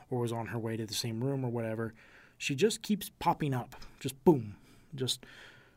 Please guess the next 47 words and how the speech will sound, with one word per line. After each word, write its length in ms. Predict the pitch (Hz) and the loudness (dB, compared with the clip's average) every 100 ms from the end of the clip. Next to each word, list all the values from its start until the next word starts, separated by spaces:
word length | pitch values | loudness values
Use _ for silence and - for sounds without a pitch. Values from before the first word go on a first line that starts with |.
| - 202 | -12 -6
Joan 240 | 143 160 151 | 2 2 4
Fontaine 380 | 160 147 160 | 2 2 0
turns 260 | 131 175 143 | 2 0 2
around 220 | 160 175 | 0 2
and 100 | 139 | 2
there's 180 | 143 143 | 4 4
Missus 280 | 143 127 127 | 2 0 2
Danvers. 600 | 131 117 104 92 - - - | 2 2 -2 -8 -12 -14 -4
And 100 | 147 | 2
that 140 | 156 165 | 2 2
was 80 | |
something 260 | 170 175 160 | 0 0 2
that 100 | 151 | 2
he 80 | 139 | 2
tried 180 | 160 151 | 4 2
to 80 | |
do 260 | 143 139 127 - - - - | 4 4 4 -4 -20 -10 4
as 240 | 165 160 | 6 6
often 320 | 165 - 156 | 2 0 0
and 140 | 143 135 | 2 2
as 140 | 127 | 0
consistently 680 | - 123 - 143 151 139 120 | -2 0 2 2 0 -2 -2
as 120 | 107 | -4
possible. 600 | - 127 120 - 101 98 - - | -6 -4 -4 -4 -8 -12 -14 -4
So 140 | - | 2
we're 140 | 156 190 | 4 4
gonna 140 | 202 | 2
continue 460 | - 151 - 160 151 | 2 -4 -2 0 0
this 140 | 139 | 0
sort 160 | 147 135 | 0 0
of 60 | |
change 320 | 131 - 151 135 | 0 -2 0 0
of 120 | 123 | 0
style 680 | 120 - 131 135 143 135 127 | -2 0 2 4 4 2 0
and 160 | 120 | 0
this 140 | 123 - | 0 -2
discussion 540 | - - 127 - 127 | -2 0 0 0 -2
that 140 | 113 | -2
Hitch 300 | - 127 - | -2 -2 -2
has 560 | - 123 120 117 110 - - _ - | -2 -2 -2 -2 -6 -10 -14 _ -2
now 240 | 143 143 | 2 4
that 120 | 135 147 | 2 2
we've 200 | 127 - | 2 2
entered 460 | 160 147 135 120 | 2 4 4 4
the 120 | 117 123 | 4 4
American 420 | 123 120 120 110 | 4 2 0 -4
period. 440 | 110 104 92 92 | -2 -4 -4 -10